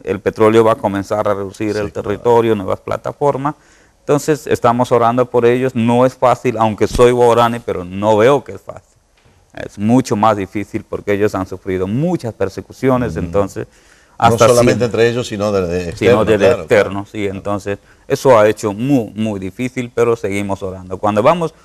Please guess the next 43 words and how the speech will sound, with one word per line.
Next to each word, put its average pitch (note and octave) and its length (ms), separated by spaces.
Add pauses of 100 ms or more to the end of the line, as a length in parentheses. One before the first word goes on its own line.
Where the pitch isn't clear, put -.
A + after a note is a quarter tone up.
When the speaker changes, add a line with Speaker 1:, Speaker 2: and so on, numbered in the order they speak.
(220)
Speaker 1:
un B2 120
ministerio D3 800
a A2+ 80
un C3+ 300
poblado C3 440
lejos, D3+ 420 (420)
pasamos - 420
por G#2+ 160
el G#2 120
territorio, G2+ 520
pero A2 220
nunca C3+ 280
hemos A2+ 220
encontrado G#2 580
con G2 200
ellos G#2 320
estos G#2+ 140
últimos G2 340
diez G2 240
años. G2 280
Si G#2 140
Dios A2+ 240
quería, A#2+ 400 (840)
en G#2 120
el G#2 80
futuro G#2 400
podríamos G2+ 520
encontrar G#2 460
con A#2 160
ellos, C3+ 380
dialogar G2 440
con G#2 140
ellos C#3 300
y A2 100
ver. C3 280
Y A2 120
te A2 140
cuento A2 360
que G#2 180
después G#2+ 380
de D#3 60
este C3+ 180
masacre, C#3+ 600